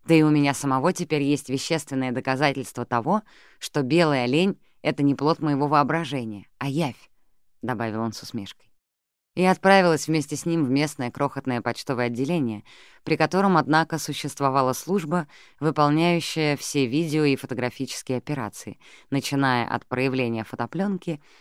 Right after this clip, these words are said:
и заканчивая вырезкой ненужных видеофрагментов. Пока плёнку проявляли, мы с Кэлом выпили по чашке кофе,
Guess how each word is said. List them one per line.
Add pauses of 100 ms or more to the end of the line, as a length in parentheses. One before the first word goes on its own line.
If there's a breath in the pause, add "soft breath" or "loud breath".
(120)
и
заканчивая
вырезкой
ненужных
видеофрагментов. (580)
Пока
плёнку
проявляли, (480 soft breath)
мы
с
Кэлом
выпили
по
чашке
кофе,